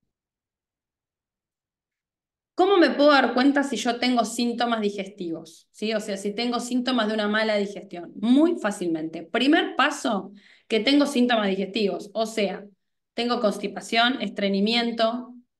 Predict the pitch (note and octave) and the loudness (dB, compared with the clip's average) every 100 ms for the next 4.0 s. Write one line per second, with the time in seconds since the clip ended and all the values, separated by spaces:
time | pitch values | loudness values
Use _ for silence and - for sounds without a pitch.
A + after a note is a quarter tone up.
0 | _ G3+ G#3+ G#3 F#3+ G3 A3+ A#3 G#3+ - | _ -6 0 0 0 0 -2 0 -2 -4
1 | G3+ G3 G3+ A#3 A3+ A#3+ - - - - | -6 -4 -4 -2 -2 -4 -12 -20 -20 -18
2 | F3 E3+ F#3 - F#3+ F#3 A#3+ A3+ - - | -14 -12 -14 -12 -8 -2 0 -2 -6 -10
3 | G3 G3 - B3 A#3+ B3 F#3+ G3 G3 | -4 -4 0 2 2 0 -2 -4 -8